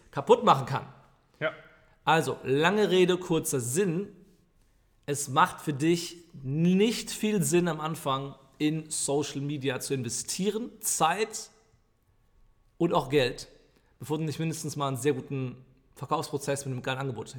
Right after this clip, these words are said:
Speaker 1: dahinter hast.
Speaker 2: Ja.
Speaker 1: Auf der anderen Seite wiederum, ja, wenn du dann etabliert bist mit einem Angebot, dann kommt irgendwann der Punkt, wo es halt jetzt Sinn macht, genau da reinzugehen.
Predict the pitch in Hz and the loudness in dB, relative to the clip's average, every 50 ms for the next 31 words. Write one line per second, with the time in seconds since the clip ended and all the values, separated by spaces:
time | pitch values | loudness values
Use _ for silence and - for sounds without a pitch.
0 | - - 123 117 113 110 98 101 - - - - - - - - _ _ _ _ | -12 -10 -8 -8 -6 -6 -8 -8 -8 -10 -12 -14 -18 -20 -20 -20 _ _ _ _
1 | - 131 120 - - - - - - _ _ _ _ _ _ - 147 147 - - | -6 -4 -4 -4 -6 -10 -20 -20 -20 _ _ _ _ _ _ -2 -2 -2 0 0
2 | 180 170 190 226 240 233 214 156 180 170 151 123 123 131 131 120 113 113 120 120 | 2 2 2 2 2 2 2 4 4 4 4 2 -2 -4 -4 -4 -4 -4 -6 -4
3 | 127 135 139 131 151 170 190 185 208 208 175 165 165 165 165 175 - - 147 135 | -2 -2 0 0 2 2 2 2 0 0 0 -2 -2 -2 -2 -4 -4 -2 -2 -2
4 | 123 139 139 127 110 - 156 185 233 226 - - - - - - 139 - - 143 | -2 -2 -2 -2 -2 0 2 2 2 2 0 -4 -6 -10 -12 -12 -10 -8 -6 -6
5 | 131 123 120 120 123 113 107 113 113 113 - 123 120 113 147 147 165 202 196 - | -6 -6 -6 -6 -6 -6 -6 -6 -8 -8 -10 -8 -4 0 2 2 2 2 0 -4
6 | 208 202 - - 175 190 180 185 175 165 165 170 - 170 160 165 165 139 135 147 | -4 -6 -4 -2 -2 0 2 2 2 2 2 0 0 -2 -2 -2 -2 -2 -2 -2
7 | 156 147 - 165 156 139 151 147 127 120 117 - 160 156 151 151 147 143 143 131 | -2 -2 -2 -2 -2 0 -2 -4 -4 -6 -6 -4 -2 -2 0 0 2 2 0 0
8 | - - - - 151 131 131 127 127 131 131 131 - - 131 113 127 123 120 120 | -2 -6 -10 -6 -4 -2 -2 0 0 0 0 -2 -4 -6 -6 -4 0 2 2 2
9 | 120 117 - - - - - 110 123 135 143 151 131 - - 123 107 113 90 - | 2 0 -2 -8 -16 -12 -6 -2 0 0 0 -2 -4 -6 -8 -8 -8 -8 -10 -10